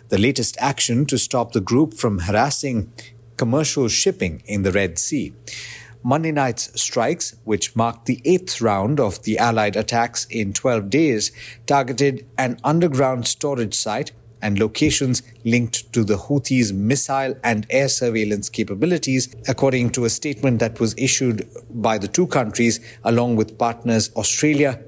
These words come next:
Bahrain, Canada, and the Netherlands. It said that the strikes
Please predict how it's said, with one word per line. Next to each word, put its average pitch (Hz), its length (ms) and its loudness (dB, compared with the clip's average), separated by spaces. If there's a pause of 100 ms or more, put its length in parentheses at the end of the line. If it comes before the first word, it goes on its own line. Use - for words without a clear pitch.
(100)
Bahrain, 113 560 2 (240)
Canada, 110 480 0 (140)
and 92 280 -2
the 95 60 2
Netherlands. 92 640 -2 (560)
It - 160 0
said 226 240 -2
that 151 160 0
the 135 80 2
strikes - 580 0